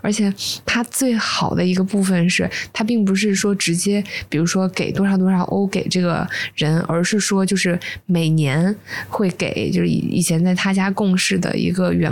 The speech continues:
工多少钱，就是这个有一种在他家打工就自动买了养老保险的感觉。而且除了就是给他家里面，嗯，和他，给他家里面的人和给他共事过的人这些钱之外，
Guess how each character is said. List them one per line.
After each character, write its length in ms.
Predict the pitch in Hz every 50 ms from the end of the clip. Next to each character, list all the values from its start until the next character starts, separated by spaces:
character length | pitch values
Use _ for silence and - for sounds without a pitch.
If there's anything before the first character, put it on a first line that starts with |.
| 147 175
工 260 | 170 185 180 175 180 180 - - - - -
多 140 | - 175 175
少 180 | 165 160 165 170
钱， 420 | - - - - - 156 - 196 - - - - -
就 120 | - 233
是 140 | 226 226 214
这 160 | - - 247
个 160 | 220 214 190 185 165 156 - - - - - - - - -
有 100 | - 180
一 80 | 175 202
种 200 | 196 208 190 185
在 140 | 196 214 214
他 180 | 214 - 220
家 360 | 208 220 208 208 214 214 214 208 - - - - -
打 180 | 185 - -
工 360 | 175 - 202 196 202 208 208 208
就 360 | - 208 190 185 180 - - 190
自 140 | - - 226
动 220 | 196 214 208 196 190
买 180 | 170 - -
了 80 | 160 170
养 220 | 165 156 156 180
老 120 | 180 165 165
保 240 | 165 160 147 170
险 240 | 180 180 - 165 -
的 120 | - - 175
感 260 | 175 170 - 180 180
觉。 180 | 185 - - - 214 208 - - - _
而 120 | - 202
且 240 | 202 202 208 190 185 185
除 220 | 185 - - 180
了 220 | 185 202 202 196 196 - - - - -
就 120 | - - 190
是 160 | 190 190 185
给 180 | 180 - - 180
他 360 | 180 - 190 190 190 196 214 202 -
家 140 | - 220 214 247
里 100 | 262 220
面， 380 | 196 180 170 170 170 170 175 - - - -
嗯， 340 | 185 175 175 175 175 165 - -
和 220 | 185 - - 180 180
他， 340 | 180 196 185 185 185 190 190 - - - - _
给 100 | - 185
他 160 | 180 185 202
家 180 | 196 - 208 214
里 60 | 214
面 140 | 196 190 180
的 60 | 175
人 200 | 175 170 170 170 175
和 120 | 175 - 180
给 140 | - -
他 220 | 175 165 180 180 185
共 200 | - 226 220 214
事 160 | 208 - 220
过 160 | 202 196 190
的 80 | 175 175
人 280 | 165 160 151 156 160 175
这 100 | 180 185
些 140 | 175 190 185
钱 240 | 170 - 165 156
之 140 | 170 - 190
外， 200 | 196 208 185 165